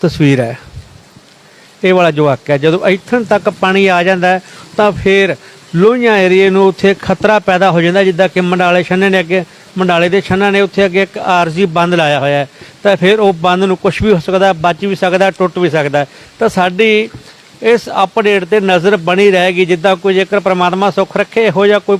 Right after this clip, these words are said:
ਭਾਣਾ ਨਾ ਵਰਤੇ, ਖਤਰਾ ਪੈਦਾ ਨਾ ਹੋਵੇ। ਜੇ ਇਹੋ ਜਿਹਾ ਖਤਰਾ ਪੈਦਾ ਹੁੰਦਾ ਹੈ, ਤਾਂ ਅਸੀਂ, ਤੁਸੀਂ ਸਾਨੂੰ ਫੋਨ ਕਰਕੇ ਪੁੱਛ ਸਕਦੇ ਹੋ, ਅਸੀਂ ਤੁਹਾਨੂੰ ਅਲਰਟ ਕਰਾਂਗੇ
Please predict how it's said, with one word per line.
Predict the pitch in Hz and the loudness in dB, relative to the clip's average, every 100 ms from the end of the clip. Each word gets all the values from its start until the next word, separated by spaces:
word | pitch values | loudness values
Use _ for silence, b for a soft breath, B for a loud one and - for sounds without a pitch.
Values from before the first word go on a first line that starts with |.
| - | -2
ਭਾਣਾ | 190 175 | 0 0
ਨਾ | 180 170 175 | 0 0 0
ਵਰਤੇ, | 180 175 180 185 - B B B - | 0 -2 -2 -4 -6 B B B -12
ਖਤਰਾ | - 170 208 208 | -6 -2 0 0
ਪੈਦਾ | - 185 185 196 | 0 0 0 0
ਨਾ | 175 170 180 | 0 0 0
ਹੋਵੇ। | 165 160 | 0 -2
ਜੇ | 143 180 | 0 0
ਇਹੋ | 185 196 | 2 2
ਜਿਹਾ | 202 | 0
ਖਤਰਾ | - 170 185 190 | -2 -4 -2 -2
ਪੈਦਾ | 170 180 180 | 0 0 0
ਹੁੰਦਾ | 156 165 170 | 0 -2 0
ਹੈ, | 180 - B B B | -2 -4 B B B
ਤਾਂ | 214 196 | -2 -2
ਅਸੀਂ, | - 202 | -2 -4
ਤੁਸੀਂ | 202 220 | -2 -4
ਸਾਨੂੰ | 214 220 226 | 0 0 0
ਫੋਨ | - 208 226 | -2 0 0
ਕਰਕੇ | 220 196 170 | 0 -2 -2
ਪੁੱਛ | 170 190 | -2 -2
ਸਕਦੇ | - 190 185 | 0 0 0
ਹੋ, | 190 190 B B 202 | -2 -4 B B -4
ਅਸੀਂ | 190 | -2
ਤੁਹਾਨੂੰ | 220 214 196 | 0 0 2
ਅਲਰਟ | 196 180 175 | 2 0 0
ਕਰਾਂਗੇ | 190 180 185 190 | -2 0 0 -2